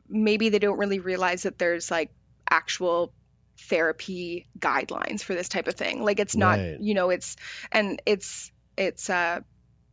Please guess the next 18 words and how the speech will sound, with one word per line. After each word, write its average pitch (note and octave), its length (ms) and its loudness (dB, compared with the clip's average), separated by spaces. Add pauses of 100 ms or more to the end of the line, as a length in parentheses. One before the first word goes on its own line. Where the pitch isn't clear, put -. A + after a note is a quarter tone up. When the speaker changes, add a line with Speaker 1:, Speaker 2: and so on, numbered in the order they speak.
Speaker 1:
people A#3+ 280 2
talk - 240 2
about F#3 200 2
it, - 180 -2
like, F3 220 -2
all F3+ 160 4
the F#3 100 0
time F#3+ 220 0
without F#3 240 0
actually - 280 0
probably F3+ 480 -4
even F3+ 240 -6
realizing F3+ 560 -4
that F#3 100 -6
they're F3+ 140 0
talking F#3 360 -4
about, E3 280 -2
like, E3 280 -4